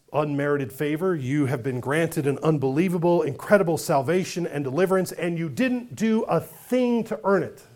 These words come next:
Not at all. It's all grace. And peace, he says, total peace. Shalom. This is another word that, that Paul's gonna use several times in this letter.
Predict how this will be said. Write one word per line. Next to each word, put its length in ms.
Not 260
at 120
all. 360
It's 240
all 180
grace. 560
And 400
peace, 760
he 120
says, 400
total 320
peace. 540
Shalom. 640
This 180
is 120
another 260
word 240
that, 240
that 160
Paul's 260
gonna 140
use 280
several 240
times 520
in 180
this 220
letter. 380